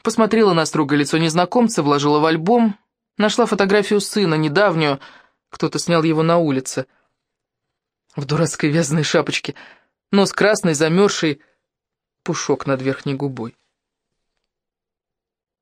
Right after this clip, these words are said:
В автобусе Анна Васильевна укачивала, но ей повезло. До городка шёл ещё поезд, не каждый день, но этим утром шёл. Она дозвонилась до вокзала.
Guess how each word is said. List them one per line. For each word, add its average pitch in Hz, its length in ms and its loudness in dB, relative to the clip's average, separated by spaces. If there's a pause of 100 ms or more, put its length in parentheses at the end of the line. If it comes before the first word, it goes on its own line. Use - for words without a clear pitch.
(220)
В 165 60 -2
автобусе 277 420 2
Анна 254 100 2
Васильевна 233 360 2
укачивала, 151 580 0
но 170 120 0
ей 214 180 0
повезло. 185 540 0 (400)
До 170 200 0
городка 165 580 0
шёл 160 200 -2
ещё 165 280 0
поезд, 160 480 0
не 170 100 0
каждый 180 340 2
день, 214 200 2
но 180 160 4
этим 208 380 2
утром 208 220 0
шёл. 160 360 0 (560)
Она 147 240 0
дозвонилась 156 540 2
до 143 100 0
вокзала. 143 580 0